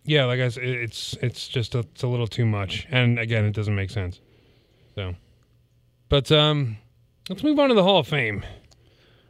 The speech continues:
'cause, uh, a lot of interesting things happened.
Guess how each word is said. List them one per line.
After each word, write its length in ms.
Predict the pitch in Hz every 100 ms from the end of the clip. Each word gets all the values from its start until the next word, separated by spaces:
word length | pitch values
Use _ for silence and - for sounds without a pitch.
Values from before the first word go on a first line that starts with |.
| _
'cause, 200 | 131 117
uh, 300 | 123 120 117
a 40 | 113
lot 180 | 156
of 140 | 156 139
interesting 460 | 160 165 135 156 135
things 260 | 143 131 117
happened. 420 | 120 117 123 113